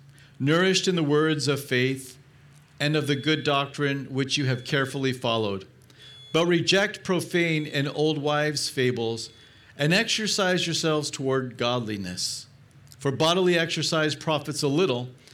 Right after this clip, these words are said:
but godliness is profitable for all things, having promise of the life that now is and of that which is to come.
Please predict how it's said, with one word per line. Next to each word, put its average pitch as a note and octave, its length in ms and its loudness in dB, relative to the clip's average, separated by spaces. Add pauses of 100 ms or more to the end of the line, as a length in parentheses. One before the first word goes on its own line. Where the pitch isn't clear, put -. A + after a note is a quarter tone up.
(220)
but C3 160 -2
godliness G3 580 2
is C#3+ 120 -6
profitable D3 640 -2
for C#3+ 280 -4
all E3 260 0
things, G2+ 520 -8 (440)
having G3+ 540 0
promise E3 580 -2
of C3+ 180 -6
the C3 100 0
life E3 540 -2
that A#2+ 180 -2
now E3+ 280 -2
is D#3 420 -2
and C3+ 140 -4
of A2 100 -2
that D3 240 -2
which D3+ 220 -4
is B2+ 160 -4
to A#2+ 100 -8
come. A2+ 440 -4